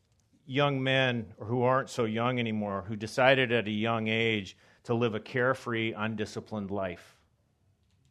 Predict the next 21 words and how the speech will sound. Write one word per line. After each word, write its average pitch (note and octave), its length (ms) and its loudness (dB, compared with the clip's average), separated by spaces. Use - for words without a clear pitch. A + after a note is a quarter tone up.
There A2 100 0
are A#2+ 80 4
consequences A#2 840 -4
to G2 120 -6
that, F2+ 180 -2
aren't A2+ 160 -4
there? F#3 260 -4
So C3 200 2
later C#3+ 340 8
in B2+ 180 0
life, C#3 480 4
when B2+ 120 0
there's A2+ 180 0
no C3 180 6
career, C3 480 4
no C3 160 2
family, C3 460 2
no B2+ 180 4
stability, C3 640 0
no B2+ 180 0
wealth, B2 600 4